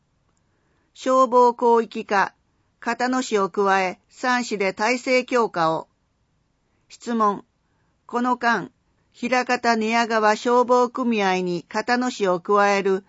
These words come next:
消防の広域化について協議してきたという。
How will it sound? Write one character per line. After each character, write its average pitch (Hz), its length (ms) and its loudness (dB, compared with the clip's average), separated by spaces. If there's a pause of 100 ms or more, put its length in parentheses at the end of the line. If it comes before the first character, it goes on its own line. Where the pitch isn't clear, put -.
(120)
消 247 360 0
防 233 240 2
の 226 160 -2
広 247 300 2
域 254 160 -8
化 247 120 0
に 240 160 -2
つ 240 140 -2
い 208 140 -2
て 180 180 -2
協 254 260 2
議 190 160 -4
し - 60 -12
て 220 140 -2
き - 80 -16
た 196 180 -2
と 170 140 -2
い 160 100 -2
う。 151 180 -6